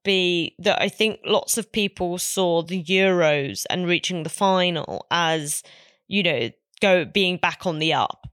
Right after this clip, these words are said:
And I think realistically, if you take a step back, that was almost a blip, uh, a blip in the matrix. And I think,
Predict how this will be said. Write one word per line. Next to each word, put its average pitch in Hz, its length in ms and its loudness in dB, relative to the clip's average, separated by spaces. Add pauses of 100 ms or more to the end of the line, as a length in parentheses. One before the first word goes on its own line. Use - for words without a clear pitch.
And 180 140 2
I 175 100 0
think 190 240 -2 (140)
realistically, 190 640 0
if 160 80 -4
you 175 60 -8
take 180 220 -2
a - 40 -12
step - 320 -2
back, - 340 -2
that 175 180 -2
was 165 180 -4
almost 160 520 -6 (100)
a 165 80 0
blip, - 440 -4 (580)
uh, 160 480 2
a 151 100 -4
blip 175 220 -2
in 165 60 -6
the 160 80 0
matrix. - 520 -2
And 196 100 2
I 214 80 2
think, 277 420 -2